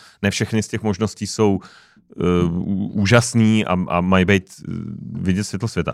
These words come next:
ale to, co za jako festival pokrytectví tohle po rekordních, <laughs> eh, rekordních, eh, preferencích Andreje Babiše spustilo a za druhý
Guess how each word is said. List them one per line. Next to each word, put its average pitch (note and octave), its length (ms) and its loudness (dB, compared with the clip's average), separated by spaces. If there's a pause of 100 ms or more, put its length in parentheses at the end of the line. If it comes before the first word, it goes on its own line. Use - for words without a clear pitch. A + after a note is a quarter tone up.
ale F2 260 4 (580)
to, C3 380 6 (120)
co A2+ 180 0
za F#2+ 380 0 (180)
jako F#2 200 -4
festival B2 480 -4
pokrytectví G#2+ 580 -4
tohle G#2 540 0 (360)
po G2+ 340 4
rekordních, G#2 680 2 (220)
<laughs> - 220 -6 (760)
eh, G2 220 2
rekordních, G2 800 -2
eh, G#2 60 -2 (640)
preferencích F#2 420 0
Andreje F2+ 220 2
Babiše F2 300 -4
spustilo - 680 -4 (380)
a F2+ 40 -2
za F2 120 2
druhý F#2+ 440 2